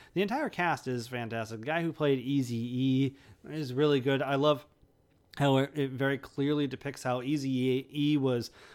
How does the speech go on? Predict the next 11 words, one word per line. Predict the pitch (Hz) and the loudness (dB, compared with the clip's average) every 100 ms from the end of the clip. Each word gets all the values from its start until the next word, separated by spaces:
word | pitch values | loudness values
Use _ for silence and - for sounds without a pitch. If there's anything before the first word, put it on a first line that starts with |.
| - | -4
was | 147 | -2
the | 117 | -2
business | 123 139 139 135 135 131 | -2 2 2 2 -2 0
mind | 127 135 143 151 | 2 2 2 0
of | 139 151 143 | 0 0 0
the | 156 | -4
group. | 139 165 165 147 | -4 -4 -4 -4
Like, | 123 - | -4 -4
that | 131 147 | -4 -2
was | 151 131 - - _ _ | -2 -2 -4 -16 _ _
his | - 147 143 127 120 | -6 0 2 0 -6